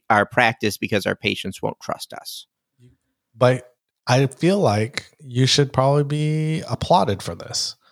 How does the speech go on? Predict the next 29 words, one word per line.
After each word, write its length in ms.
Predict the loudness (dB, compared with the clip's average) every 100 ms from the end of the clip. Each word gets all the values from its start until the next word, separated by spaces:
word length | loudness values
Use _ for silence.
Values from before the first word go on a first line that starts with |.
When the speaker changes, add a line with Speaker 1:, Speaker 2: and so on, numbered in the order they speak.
| _
Speaker 1:
I 160 | -2 0
agree. 540 | 0 -2 -4 -4 -10 -18 _ -4
Speaker 2:
Because 600 | 2 4 4 2 -2 -8 _
you 320 | -8 0 4
are 100 | 4
turning 360 | 4 2 0 2
in 100 | 2
someone 280 | 2 4 4
who's 160 | 2
gonna 160 | 2 0
hurt 280 | 2 0 2
a 80 |
lot 360 | -2 0 -2 -2
more 200 | -6 -8
people. 320 | -10 -12 -16 _ _ _ _ _ _
Speaker 1:
That 200 | 0 2
is 160 | 0 2
why 220 | 4 6
the 100 | 4
show 320 | 2 2 4
about 280 | 4 4 2
this 160 | 0 0
podcast 600 | 2 0 0 -2 -2 -4
is 100 | -4
going 240 | 0 0
to 60 | -2
be 160 | -2
so 180 | 0 0
boring. 540 | 2 0 0 -4 -10